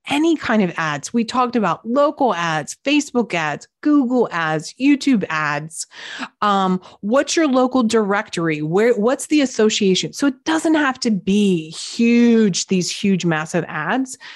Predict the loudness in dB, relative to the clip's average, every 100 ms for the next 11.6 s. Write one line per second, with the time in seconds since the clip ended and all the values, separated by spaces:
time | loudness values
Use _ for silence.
0 | -8 -6 -2 -2 -2 0 0 2 0 0
1 | -4 -4 -4 -6 -6 -10 -12 -12 -6 -4
2 | -4 -8 -18 -10 0 2 2 2 -2 -2
3 | 2 2 0 -2 -2 0 0 -2 -2 -6
4 | -6 -4 -4 -2 -2 -2 -2 -2 -2 -4
5 | -4 0 0 0 -2 -8 -20 -20 -12 -2
6 | 0 2 2 0 0 0 0 -2 -2 -4
7 | -2 0 2 0 -2 -2 0 0 -4 _
8 | -4 -4 -4 -2 -2 -2 -8 -4 0 0
9 | -2 -6 -4 -4 -4 -8 -14 -16 -18 -20
10 | -6 -4 -4 -4 0 2 4 2 0 -2
11 | -2 -2 -4 -4 -4 -4